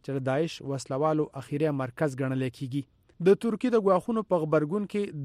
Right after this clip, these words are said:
د کورد وای پی جی ډلې مشر مظلوم کوبانی رایټرز خبري ایجنسۍ ته ویلي، که ترکیې په دوی حمله وکړه، نو د داعش په ضد روانه جګړه به ورسره ډیره متاثره شي. نوموړي ویلي، که داسې وشوه، نو دوی به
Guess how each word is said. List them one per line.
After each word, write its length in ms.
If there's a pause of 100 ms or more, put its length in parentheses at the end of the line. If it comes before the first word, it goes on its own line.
د 140
کورد 420
وای 320
پی 160
جی 240
ډلې 380
مشر 300 (180)
مظلوم 360 (140)
کوبانی 420
رایټرز 540
خبري 260
ایجنسۍ 460
ته 80
ویلي، 260 (540)
که 320
ترکیې 500
په 140
دوی 180
حمله 320
وکړه، 420 (220)
نو 160
د 160
داعش 300
په 200
ضد 240 (160)
روانه 360
جګړه 340
به 100
ورسره 380
ډیره 240
متاثره 500
شي. 120 (320)
نوموړي 400
ویلي، 360 (360)
که 60
داسې 280
وشوه، 680
نو 100
دوی 200
به 160